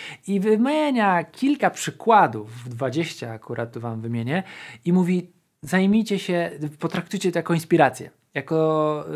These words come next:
przyczynek do kreatywnego rozważania, bo to nie wszystko. Możemy mieć tyle okazji do ruchu w ciągu dnia, że nawet jakiś taki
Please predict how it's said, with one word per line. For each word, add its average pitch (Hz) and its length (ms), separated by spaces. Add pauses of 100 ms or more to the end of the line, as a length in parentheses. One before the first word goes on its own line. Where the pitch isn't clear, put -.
przyczynek 185 480
do 147 100
kreatywnego 160 960
rozważania, 147 580 (200)
bo 160 80
to 202 80
nie 226 80
wszystko. - 380 (280)
Możemy 190 200
mieć 190 220
tyle 285 300
okazji 202 500
do 156 120
ruchu 180 220
w - 80
ciągu 156 340
dnia, 143 180
że 160 100
nawet 190 200
jakiś 180 200
taki 165 300